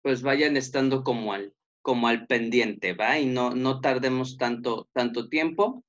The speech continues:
Pueden contestarme al, al, al, este, al, al chat, en dado caso de que no tengan, mm, acceso al,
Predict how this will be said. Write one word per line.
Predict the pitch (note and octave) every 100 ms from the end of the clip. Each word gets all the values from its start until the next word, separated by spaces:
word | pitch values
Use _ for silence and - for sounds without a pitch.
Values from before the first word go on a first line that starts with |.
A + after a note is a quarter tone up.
| _ _ _ _ _
Pueden | D3+ D3+ D3
contestarme | C#3+ B2+ B2 B2+ B2 - C#3+ C#3 C#3 C#3+ D3 C#3+ - _
al, | - D3 D3+ D3+ D3+ D#3 D#3 D#3+ - _ _ _ _ _ _ _ _ _ _ _ _ _ _ _ _ _ _
al, | B2+ B2 A#2
al, | A#2+ A#2
este, | A2+ A2 - - - A#2+ A2+ A2 A2 A2 A2+ A#2 _ _ _ _ _ _ _ _ _
al, | - B2 A#2+ A#2+
al | A#2 A#2 A2+ A2+ A2+ A2+ A2+ A2 _
chat, | - D3+ D3 - - -
en | C#3+ C3
dado | C3 C3+ C3+
caso | C3+ C3 D#3+
de | D3+
que | C3
no | C3 C3
tengan, | C#3 C#3 C3+ D3+ D#3+ E3+ _ _ _ _ _ _ _
mm, | C#3+ C#3 C3 B2 B2 A#2+ B2+ B2+
acceso | B2 B2+ C#3 B2+ C#3
al, | A#2 G2+ F#2 -